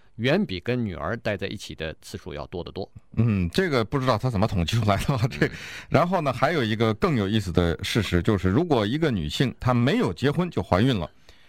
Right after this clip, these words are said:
Speaker 2: 然后一查，如果知道她怀的是一个女孩子的话，那么她和这个未婚的男子啊，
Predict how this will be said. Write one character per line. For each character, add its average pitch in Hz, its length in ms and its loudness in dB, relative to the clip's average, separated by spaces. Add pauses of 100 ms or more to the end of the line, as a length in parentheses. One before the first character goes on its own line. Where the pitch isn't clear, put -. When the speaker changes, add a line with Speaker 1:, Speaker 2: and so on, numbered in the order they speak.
(220)
Speaker 2:
然 156 160 4
后 175 160 0 (260)
一 202 120 2
查， 143 340 0 (300)
如 196 160 2
果 147 100 2
知 180 180 -4
道 143 120 2
她 135 160 -4
怀 92 300 2
的 120 280 0
是 - 220 0
一 117 140 0
个 127 120 2
女 92 180 2
孩 80 200 4
子 131 80 -2
的 117 100 4
话， 80 220 0 (400)
那 120 80 0
么 101 120 4
她 135 380 2 (120)
和 - 280 0
这 123 160 -2
个 90 400 2 (260)
未 160 140 2
婚 160 220 -2
的 117 120 0
男 87 220 2
子 87 180 -4
啊， 76 140 0